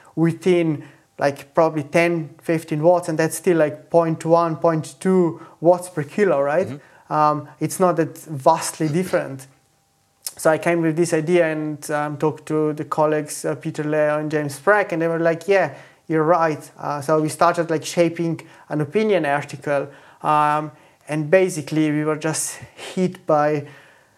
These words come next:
Speaker 1: reviewers saying that that's just not acceptable. So we were rejected in four different journals.
Speaker 2: I'm sorry about that. Um, well, why do you think that there was such pushback? Because, um, 'cause,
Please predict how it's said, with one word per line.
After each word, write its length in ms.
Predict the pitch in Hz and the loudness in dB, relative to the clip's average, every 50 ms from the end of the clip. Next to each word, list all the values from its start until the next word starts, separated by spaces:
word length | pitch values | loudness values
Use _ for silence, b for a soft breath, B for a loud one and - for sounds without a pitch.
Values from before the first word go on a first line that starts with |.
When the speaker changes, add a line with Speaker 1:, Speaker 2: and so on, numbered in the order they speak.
| B B B B B B B B B B B _ - - | B B B B B B B B B B B _ -6 -2
Speaker 1:
reviewers 720 | 170 170 180 165 143 165 190 220 226 190 185 170 165 170 | 2 2 2 2 2 2 2 4 4 4 4 2 2 0
saying 320 | - 190 180 175 170 170 165 | 2 2 2 4 2 2 4
that 400 | 170 175 170 170 - - - B B B B B B B B B | 4 4 4 2 -2 -6 -6 B B B B B B B B B
that's 300 | 180 185 190 185 185 - | -2 -2 -2 -2 0 -2
just 220 | 202 185 185 - | -4 -4 -2 -2
not 160 | 214 196 190 | -2 -2 -2
acceptable. 680 | 196 185 - - 254 262 262 - 208 165 151 143 143 127 - - | -4 0 2 2 2 2 0 -4 0 0 2 0 0 -2 -8 -14
So 280 | - - - 170 165 165 | -8 -2 0 2 2 2
we 180 | 160 160 170 170 | 2 2 0 2
were 100 | 170 180 | 2 2
rejected 640 | 175 180 175 170 202 202 202 202 - 190 180 180 - - - b b b b b b b b b | 2 2 2 2 2 0 0 0 0 -2 -2 -2 -4 -10 -16 b b b b b b b b b
in 160 | - 170 170 165 | -4 -2 -2 -2
four 320 | 165 - 196 202 202 202 | -2 0 2 2 4 2
different 440 | 190 208 208 208 - 214 208 208 214 | 2 -2 -4 -4 -2 -2 0 4 4
journals. 480 | 262 277 262 202 151 139 131 - - - - - 139 | 4 4 2 -2 -4 -4 -6 -8 -12 -14 -10 -6 -4
Speaker 2:
I'm 100 | 151 156 | -4 -2
sorry 300 | - - 180 208 214 170 | -2 -2 -2 -2 -2 0
about 240 | 127 117 113 110 | 0 0 0 0
that. 260 | - 120 107 95 92 - - | -2 -2 -2 -2 -4 -4 -2
Um, 260 | 135 143 151 147 143 143 | 0 0 0 0 0 0
well, 180 | 160 165 160 151 | 0 0 0 2
why 200 | 139 156 170 180 | 2 2 2 2
do 80 | 185 185 | 0 -4
you 80 | 180 | -6
think 340 | 170 - - 165 160 160 147 - _ _ _ - | -6 -4 -4 -6 -6 -6 -8 -12 _ _ _ -4
that 320 | 139 135 131 131 120 - | 0 0 2 0 0 -2
there 100 | 135 131 | -6 -6
was 160 | 131 131 127 | -4 -4 -4
such 240 | - 139 123 - - | -4 -4 -4 -6 -8
pushback? 480 | - - 156 - - - 117 101 - - | -8 -8 -8 -6 -4 -2 -2 -2 -2 -6
Because, 400 | - 110 - 120 110 - - B B B B B B B B B B _ | -8 -8 -8 -6 -6 -6 -8 B B B B B B B B B B _
um, 480 | 113 117 113 110 110 107 104 104 101 - _ - | -4 -2 -2 -2 -2 -4 -6 -10 -12 -14 _ -12
'cause, 340 | - 127 110 - - - | -10 -8 -6 -6 -6 -8